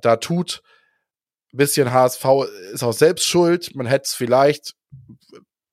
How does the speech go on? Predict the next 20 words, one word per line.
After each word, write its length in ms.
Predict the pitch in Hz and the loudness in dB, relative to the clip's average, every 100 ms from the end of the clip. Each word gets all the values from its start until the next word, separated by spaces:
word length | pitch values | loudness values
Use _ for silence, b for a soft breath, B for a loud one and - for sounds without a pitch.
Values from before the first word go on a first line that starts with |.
| _ _ _ _ | _ _ _ _
vorher 420 | - - 147 139 131 | -14 0 2 4 4
regeln 280 | 160 151 | 4 2
können. 260 | 143 143 139 | 2 0 0
Ich 120 | 127 | 0
war, 160 | 123 127 | 2 2
bin 200 | - 135 | 0 -4
mir 80 | 131 | -2
noch 60 | |
nicht 140 | 113 110 | -2 -2
sicher 220 | 165 147 | 0 0
durch 220 | 127 - | 0 -4
diese 200 | - 123 | -8 -6
Rubesch-Geschichte. 800 | 120 131 131 - 127 139 - 123 - B B B B B B B | -4 -2 -2 -2 -6 -8 -8 -10 -10 B B B B B B B
Ja, 340 | 113 95 92 - | 0 2 0 -6
äh, 360 | - 101 95 92 - _ _ _ _ _ _ _ _ _ _ _ | -2 -2 -2 -6 -16 _ _ _ _ _ _ _ _ _ _ _
aber 460 | - 110 101 98 - _ _ | 0 2 2 0 -6 _ _
ich 120 | - | 0
glaube 220 | 135 131 | 2 2
nicht, 160 | 139 135 | 0 0
dass 280 | 131 - | 0 -2